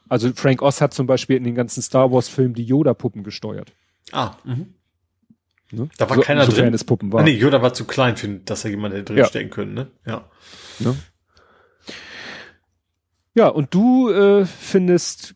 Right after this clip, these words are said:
Speaker 1: Knack doof.
Speaker 2: Also, das weiß ich gar nicht. Äh, also, das ist, glaub ich, es ist halt ein Kinderspiel,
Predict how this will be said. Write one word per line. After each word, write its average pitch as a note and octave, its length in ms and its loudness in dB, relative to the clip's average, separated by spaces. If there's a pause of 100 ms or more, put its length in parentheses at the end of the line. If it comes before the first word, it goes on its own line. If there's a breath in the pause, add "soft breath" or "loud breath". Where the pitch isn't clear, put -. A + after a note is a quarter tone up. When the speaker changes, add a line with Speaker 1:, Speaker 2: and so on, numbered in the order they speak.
(100)
Speaker 1:
Knack - 340 0
doof. G#2 320 -6 (840 loud breath)
Speaker 2:
Also, C3+ 260 -2
das - 100 -12
weiß D3+ 220 0
ich - 140 -2
gar G#2+ 180 0
nicht. G#2 320 -8
Äh, A#2+ 340 4 (300 loud breath)
also, B2+ 240 0 (600)
das B2 180 -8
ist, D#3 140 -8
glaub D#3 180 2
ich, - 360 -4
es F3+ 100 -2
ist D3+ 80 -2
halt F3 120 2
ein C#3 60 -4
Kinderspiel, A#2+ 800 0